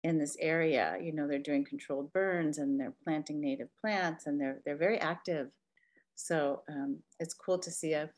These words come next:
talked to them quite a bit. So anyone else, uh,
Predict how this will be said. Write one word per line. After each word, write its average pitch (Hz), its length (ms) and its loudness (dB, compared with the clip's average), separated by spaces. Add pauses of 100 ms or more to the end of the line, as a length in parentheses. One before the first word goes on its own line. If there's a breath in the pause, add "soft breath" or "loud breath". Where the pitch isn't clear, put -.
(420)
talked 160 240 -12
to - 60 -14 (100)
them 160 220 -10
quite 170 140 -10
a 165 120 -12
bit. - 180 -12 (920 loud breath)
So 156 380 -4
anyone 214 380 2
else, 214 400 -2
uh, 190 360 0